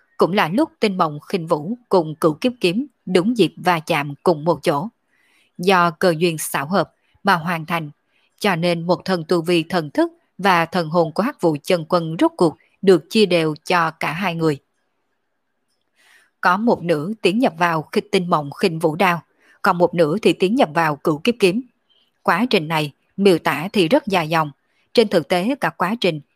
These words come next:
đều diễn ra trong thời gian như điện quang hỏa thạch thì kết thúc. Ngay sau đó, Sở Dương rút kiếm, Mạc Khinh Vũ rút đao, hai người đồng thời phi thân quay ra. Theo đao kiếm rút ra, lưỡng đạo huyết kiếm đi theo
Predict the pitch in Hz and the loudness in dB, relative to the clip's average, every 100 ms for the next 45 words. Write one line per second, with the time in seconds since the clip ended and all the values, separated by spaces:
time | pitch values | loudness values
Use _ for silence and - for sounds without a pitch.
0 | - 190 180 165 160 151 180 190 165 190 | -2 2 4 2 0 -2 0 -2 -2 -2
1 | 170 165 165 147 175 165 156 180 190 165 | -4 -2 -4 -2 -2 -4 -6 0 2 2
2 | 160 160 135 175 165 156 156 156 175 - | 2 -2 -2 -4 -4 -6 -8 -6 -6 -8
3 | _ _ - 180 160 143 233 - 262 262 | _ _ -6 -2 -2 0 -2 2 0 0
4 | _ _ _ _ _ _ _ _ 190 175 | _ _ _ _ _ _ _ _ -2 -2
5 | - 180 165 170 208 277 - 165 165 185 | 0 -2 -2 -4 -4 -8 -2 -2 2 0
6 | 160 269 - 185 262 - _ _ - 185 | 0 -2 0 0 -2 -8 _ _ -4 -2
7 | - 180 165 139 180 285 170 170 170 _ | -2 -2 0 -2 0 -2 0 -2 -2 _
8 | _ _ - 233 185 160 165 151 170 165 | _ _ -2 0 2 2 2 0 -2 -2
9 | 156 - 185 165 180 175 156 175 160 175 | -2 -4 -4 -4 -4 -6 -4 -4 -2 -2
10 | 165 _ _ _ _ _ _ _ _ - | -4 _ _ _ _ _ _ _ _ -2
11 | 190 170 165 175 160 147 180 170 214 285 | 0 0 2 0 0 -2 0 0 0 -2
12 | 175 170 160 _ _ _ _ 196 185 180 | 0 -2 -2 _ _ _ _ 2 2 2
13 | 175 151 269 - 185 190 285 202 170 190 | 0 0 -2 2 0 2 2 2 2 0
14 | 175 | -2